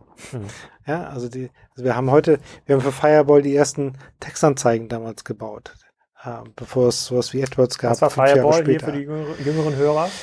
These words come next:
Speaker 2: Fireball war mal eine Suchmaschine, die gehörte Gruner und Jahr, hatte vierundzwanzig Prozent Marktanteil, war nach an-, nach, äh, Alta Vista die zweitgrößte Suchmaschine im deutschsprachigen Markt. Ähm,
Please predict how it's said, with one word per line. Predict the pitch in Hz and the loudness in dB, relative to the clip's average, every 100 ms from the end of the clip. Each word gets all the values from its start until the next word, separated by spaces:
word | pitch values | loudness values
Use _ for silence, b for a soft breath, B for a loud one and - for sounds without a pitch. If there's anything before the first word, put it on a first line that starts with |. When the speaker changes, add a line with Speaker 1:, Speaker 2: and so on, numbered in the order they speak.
| - | -18
Speaker 2:
Fireball | - 151 160 175 170 | 0 2 4 4 4
war | 165 | 4
mal | 160 | 6
eine | 160 156 | 6 6
Suchmaschine, | 185 - 226 - 151 135 127 | 4 4 2 4 2 4 2
die | 123 | 0
gehörte | 120 135 139 135 | 2 2 2 -2
Gruner | 135 147 139 | 0 0 2
und | 131 | 4
Jahr, | 156 147 | 4 4
hatte | 131 | 0
vierundzwanzig | - 147 131 143 131 131 | -2 -2 0 -4 -4 -8
Prozent | 139 - 139 131 | -8 0 0 4
Marktanteil, | 139 - 160 156 165 156 | 2 4 0 2 0 2
war | 135 | 0
nach | 135 131 | -2 -4
an-, | 143 143 156 131 | -6 -6 -4 -2
nach, | 131 - | -2 0
äh, | |
Alta | 143 131 143 135 143 127 | 2 2 2 2 2 4
Vista | 143 - | 2 0
die | 135 | -2
zweitgrößte | 135 143 135 - 143 135 127 | 0 0 0 2 0 0 -4
Suchmaschine | 131 151 147 156 151 | -4 -2 -4 -2 -4
im | 139 | 0
deutschsprachigen | 143 139 - 143 131 143 143 | 0 -2 -6 -6 -4 -4 -6
Markt. | 143 151 175 - - B B B B _ | -2 -2 -2 -6 -18 B B B B _
Ähm, | 139 135 131 131 131 | 2 4 4 2 -2